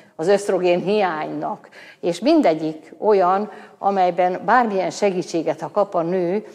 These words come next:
akinek amúgy is nehezebb helyzete van a társadalomban, azt gondolom, hogy csak jól járhat vele.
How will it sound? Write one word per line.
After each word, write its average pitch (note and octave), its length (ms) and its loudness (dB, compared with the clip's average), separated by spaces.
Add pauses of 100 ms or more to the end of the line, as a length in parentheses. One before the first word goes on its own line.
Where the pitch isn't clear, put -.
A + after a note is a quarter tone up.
(140)
akinek F3 480 -4
amúgy A#3+ 280 0
is C#3+ 100 -8
nehezebb D3+ 420 -12
helyzete D3+ 460 -2
van D#3 200 -4
a D3 80 -8
társadalomban, G3+ 840 -2
azt G3 180 -2
gondolom, F#3+ 400 -2
hogy E3+ 140 -6
csak - 260 -8
jól D#3 200 -4
járhat D3 440 -8
vele. - 180 -18